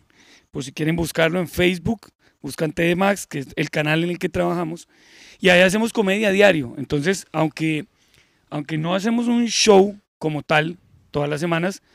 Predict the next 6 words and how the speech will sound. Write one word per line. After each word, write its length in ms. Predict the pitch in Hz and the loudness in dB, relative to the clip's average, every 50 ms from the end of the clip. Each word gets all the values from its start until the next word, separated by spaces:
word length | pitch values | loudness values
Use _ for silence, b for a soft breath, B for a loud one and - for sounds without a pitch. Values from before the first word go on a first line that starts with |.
| b b b b b b b | b b b b b b b
los 320 | - 165 175 185 180 170 135 | -2 4 6 6 6 6 8
dos 340 | 175 196 214 226 - - - | 8 8 8 8 6 0 -8
diario 580 | 175 160 196 214 196 175 165 170 175 185 180 _ _ _ _ _ _ _ _ _ _ _ _ _ - | -6 0 4 4 4 4 2 0 -4 -6 -8 _ _ _ _ _ _ _ _ _ _ _ _ _ -8
tenemos 360 | 156 156 151 147 151 165 - | -6 -4 -4 -4 -4 -4 -2
que 100 | - 180 | -2 0
generar 420 | 180 190 170 156 156 160 156 - | 0 0 0 0 0 -2 -2 -6